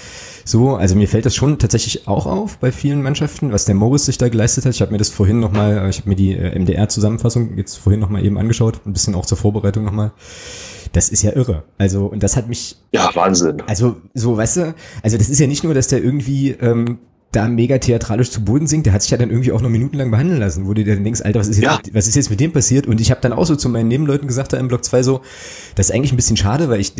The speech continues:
Speaker 1: weil der hat mich spielerisch echt beeindruckt. Also ich muss echt sagen, ähm, der Matthias Morris hat, äh, aus einer Ahlener Mannschaft, die jetzt mit Sicherheit nicht den besten Tag hatte, deutlich rausgestochen, weil der immer anspielbar war, der hat immer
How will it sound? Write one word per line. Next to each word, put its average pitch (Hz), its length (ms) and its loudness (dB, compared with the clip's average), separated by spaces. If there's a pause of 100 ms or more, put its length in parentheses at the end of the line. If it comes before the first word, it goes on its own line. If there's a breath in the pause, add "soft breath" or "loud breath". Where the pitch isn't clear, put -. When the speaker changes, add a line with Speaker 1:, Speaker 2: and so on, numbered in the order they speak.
Speaker 1:
weil 101 80 4
der 104 100 4
hat 107 100 -2
mich 127 120 0
spielerisch 151 340 2
echt - 160 0
beeindruckt. 101 460 -2
Also 92 120 0
ich 101 100 0
muss 117 100 0
echt - 160 -2
sagen, 151 440 0
ähm, 117 440 2
der 110 100 0
Matthias 110 380 2
Morris 120 280 0
hat, 117 220 -4
äh, 110 300 0
aus - 200 -2
einer 110 140 0
Ahlener 107 220 2
Mannschaft, 113 400 0
die 110 80 -2
jetzt - 340 -2
mit 98 140 0
Sicherheit 113 260 4
nicht 120 180 -2
den 131 100 -2
besten 117 220 0
Tag 113 200 -4
hatte, 117 200 0
deutlich 107 400 2
rausgestochen, - 520 -2
weil 101 100 2
der 110 180 2
immer 185 300 2
anspielbar 165 460 0
war, 160 180 -2
der 131 100 4
hat - 140 0
immer 175 360 0